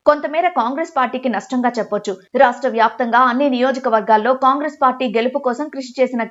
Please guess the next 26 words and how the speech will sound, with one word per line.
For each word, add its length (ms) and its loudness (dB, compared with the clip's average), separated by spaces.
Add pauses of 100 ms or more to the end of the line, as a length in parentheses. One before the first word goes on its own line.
క్యాడర్ 400 2
నామినేటెడ్ 540 -2
పోస్టుల 400 -4
కోసం 300 -4
వేచి 260 -4
చూసి 240 -2 (320)
తీవ్ర 200 0 (100)
నిరాశలో 500 0
ఉన్నారు. 240 2 (280)
అటు 120 0 (100)
బీఆర్ఎస్ 440 0
పార్టీ 280 2
విషయానికొస్తే 640 0 (320)
గెలిచిన 300 2 (120)
పది 180 0
మంది 160 -2 (100)
ఎమ్మెల్యేలు 400 0 (160)
పార్టీ 240 2 (120)
మారడం, 280 2 (260)
కేసీఆర్ 500 6
కూతురు 340 -2
కవితను 340 2 (100)
పార్టీ 300 2
నుంచి 240 -4
సస్పెండ్ 380 2
చేయడం, 240 2